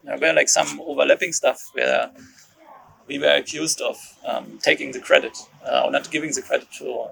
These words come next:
to the union. But this is, like, a larger debate on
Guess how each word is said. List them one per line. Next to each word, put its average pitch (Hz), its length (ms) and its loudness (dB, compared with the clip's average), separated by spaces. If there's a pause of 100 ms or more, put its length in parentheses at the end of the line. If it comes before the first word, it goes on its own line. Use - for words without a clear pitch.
(120)
to 131 120 -14
the 123 140 -16
union. 120 340 -14 (1200)
But - 140 -8 (500)
this - 120 0
is, 147 140 4
like, - 160 2
a - 40 -6
larger 135 260 8
debate 127 320 2
on - 440 -4